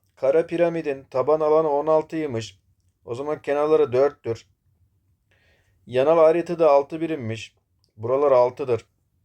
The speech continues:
Üstteki soldaki şekle göre düşünecek olursak o zaman buralar dörttür. Buralar da yanal ayrıttır, altıdır.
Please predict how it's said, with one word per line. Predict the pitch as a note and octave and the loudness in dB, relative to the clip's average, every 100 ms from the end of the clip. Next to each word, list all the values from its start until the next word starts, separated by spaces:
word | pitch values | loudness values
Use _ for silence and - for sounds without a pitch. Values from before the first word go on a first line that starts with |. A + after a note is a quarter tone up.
| _ _ _ - | _ _ _ -14
Üstteki | C#3+ - F3+ F3+ F#3+ | -14 -4 -4 -2 -2
soldaki | F3 E3 F3 F3+ | 2 2 2 -4
şekle | - F3 - F3+ | -4 -6 -2 0
göre | F3+ F3 | 2 0
düşünecek | D#3+ F3+ F3+ E3+ | -2 -6 -2 0
olursak | E3+ F3 - D3+ C#3+ _ _ _ _ _ _ _ | 0 -2 0 0 0 _ _ _ _ _ _ _
o | A#2+ | -10
zaman | C#3+ F3 E3 | -6 -6 -4
buralar | D#3 E3 E3+ E3 E3 - | 2 4 4 2 0 0
dörttür. | D3 E3 - B2+ - _ _ _ _ _ _ _ _ _ _ _ _ _ _ _ _ _ - | 2 2 -4 -10 -10 _ _ _ _ _ _ _ _ _ _ _ _ _ _ _ _ _ 0
Buralar | D3 E3+ F3 | 2 4 4
da | F3 | 2
yanal | C#3 C#3 E3 | 2 2 4
ayrıttır, | D#3 D3+ A#2 - D#3+ | 2 2 -4 -4 0
altıdır. | D#3 D#3 D#3+ G#2+ G2+ | 2 0 -4 -6 -8